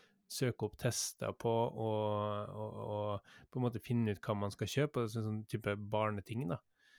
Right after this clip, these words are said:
Ehm, sånn at man nå etter hvert da kan, eh, kan fordype seg inn i, i de ulike barnevognenes, eh, pluss og minus for å finne den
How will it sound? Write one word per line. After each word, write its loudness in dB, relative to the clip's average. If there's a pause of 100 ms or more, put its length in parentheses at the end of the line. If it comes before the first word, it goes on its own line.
(400)
Ehm, -8
sånn -4
at -6
man 2
nå 2
etter -4
hvert -6
da -4
kan, -4
eh, -8
kan -4
fordype 0
seg -4
inn -6
i, -6
i -6
de -6
ulike -4
barnevognenes, 0
eh, -4 (160)
pluss 0
og -4
minus 0
for -2
å 0
finne -2
den -6